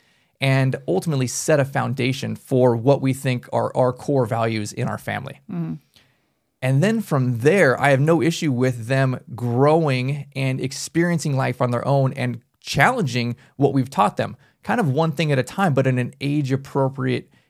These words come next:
Speaker 1: environment. Definitely not at eight to ten years old. That's not even close, right? As you get into junior high and things like that, you should experience new ideas. You should see,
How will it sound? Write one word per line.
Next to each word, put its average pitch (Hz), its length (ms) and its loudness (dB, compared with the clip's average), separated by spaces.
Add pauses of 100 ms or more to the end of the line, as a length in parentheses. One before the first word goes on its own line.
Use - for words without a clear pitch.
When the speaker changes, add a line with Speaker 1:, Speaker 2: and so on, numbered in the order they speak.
Speaker 1:
environment. 117 720 -2
Definitely 151 360 0
not 135 400 -2
at 120 340 -4
eight 139 220 -4
to 123 100 -8
ten 135 300 -4
years 120 240 -4
old. 135 220 0
That's 139 240 -2
not 135 160 0
even 113 180 -6
close, 131 420 -2
right? 131 240 0 (300)
As 147 300 2
you 147 80 0
get 139 200 2
into 127 580 0
junior 127 360 -2
high 127 220 -4
and 139 140 0
things 127 200 -4
like 120 180 -2
that, 120 280 0 (180)
you 127 100 0
should 185 300 2
experience 143 460 -2
new 127 180 -2
ideas. 113 400 -4
You 123 100 0
should 170 360 -2
see, 135 540 -2